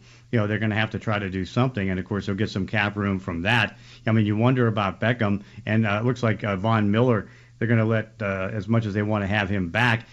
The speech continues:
hit the free agent market, so he's gonna be gone. And then of course, uh, they're gonna almost, we'll see if they have to redo their offensive line, because they have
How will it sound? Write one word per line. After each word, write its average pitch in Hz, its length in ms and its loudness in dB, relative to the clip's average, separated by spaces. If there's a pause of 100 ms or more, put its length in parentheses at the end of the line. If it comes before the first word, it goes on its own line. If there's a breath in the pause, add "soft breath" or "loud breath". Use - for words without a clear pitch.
(120)
hit 123 220 0
the 110 80 -2
free 113 280 2
agent 120 320 2
market, 87 440 -6 (300 soft breath)
so 107 180 -2
he's 127 220 2
gonna 113 180 2
be 92 120 -4
gone. 92 380 -2 (240 loud breath)
And 113 100 4
then 117 100 6
of 113 80 0
course, 107 340 -2
uh, 101 140 0 (200 loud breath)
they're 127 100 2
gonna 120 200 4
almost, 127 460 2 (180)
we'll 123 80 0
see 185 180 0
if 226 100 0
they 131 60 0
have 123 140 0
to 107 80 -2
redo 113 440 2
their 95 200 -2
offensive 98 480 -4
line, 92 400 -2 (300 soft breath)
because 117 260 4
they 113 60 2
have 104 120 0